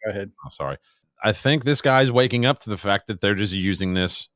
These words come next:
Speaker 2: for another reason to sell shit, like they did with Christmas and Easter and everything else.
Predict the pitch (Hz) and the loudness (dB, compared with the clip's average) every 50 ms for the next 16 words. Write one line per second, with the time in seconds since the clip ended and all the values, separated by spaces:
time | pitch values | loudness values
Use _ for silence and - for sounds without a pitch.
0 | _ _ _ - 95 92 - - - 98 87 87 87 87 85 87 87 82 82 80 | _ _ _ -16 -16 -16 -12 -8 -4 -2 0 2 2 2 0 0 0 -2 -2 -2
1 | 76 78 73 - 80 73 - - - 120 143 156 147 - - 87 69 57 - _ | -4 -6 -6 -6 -8 -8 -6 -2 0 0 2 2 0 0 0 0 -2 -2 -4 _
2 | _ _ _ _ _ _ _ _ _ - 73 76 78 - 87 85 82 87 87 90 | _ _ _ _ _ _ _ _ _ -8 -8 -6 -4 -2 -2 0 0 0 0 -2
3 | 92 - - 85 80 78 - 85 85 85 - - 87 87 85 82 85 85 73 87 | -4 -4 -2 -2 -2 -2 -2 -4 -4 -4 -4 -4 -4 -4 -4 -4 -6 -6 -6 -6
4 | 82 76 - - 87 87 92 87 85 87 87 90 107 139 135 101 - - - - | -6 -6 -4 -4 -2 -2 0 0 -2 -2 0 0 0 2 0 0 -2 -6 -14 -18